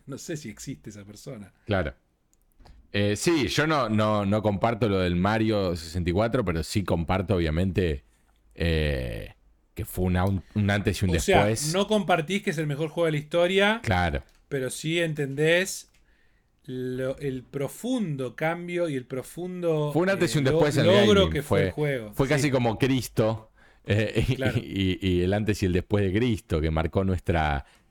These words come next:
Speaker 2: nuestro calendario, básicamente.
Speaker 1: Claro, el juego,
Speaker 2: Eh,
Speaker 1: el, el gameplay tres D en un mundo abierto es, es eso. Es el
Speaker 2: Claro.
Speaker 1: juego que lo,
Speaker 2: Sí.
Speaker 1: que lo trajo de una manera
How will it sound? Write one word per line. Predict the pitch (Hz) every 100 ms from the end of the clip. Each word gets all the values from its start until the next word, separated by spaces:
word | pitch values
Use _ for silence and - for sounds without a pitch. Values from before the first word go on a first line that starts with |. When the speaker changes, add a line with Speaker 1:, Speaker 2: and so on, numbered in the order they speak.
| _
Speaker 2:
nuestro | - 104
calendario, | 87 87 90 117 110 90 87
básicamente. | 80 80 85 82 82
Speaker 1:
Claro, | 147 214 180 180
el | 180 175
juego, | - - - -
Speaker 2:
Eh, | 175
Speaker 1:
el, | 175 165
el | 190
gameplay | 202 254 214 196 160
tres | 170 160 151
D | 208 226 170
en | 151
un |
mundo | 151 180 185 170
abierto | 160 208 254 - 180 131 120
es, | 127 - - _ _ _
es | 143 151
eso. | 160 - 95 _ _
Es | 127 -
el |
Speaker 2:
Claro. | 117 160
Speaker 1:
juego | 175 156
que | 123
lo, | 117 110 104 - _ _
Speaker 2:
Sí. | - 98 87 _ _ _ - - - -
Speaker 1:
que | 110
lo | 117
trajo | 123 147 156 - 175
de | 156
una | 135
manera | 123 127 147 139 131 113 104 95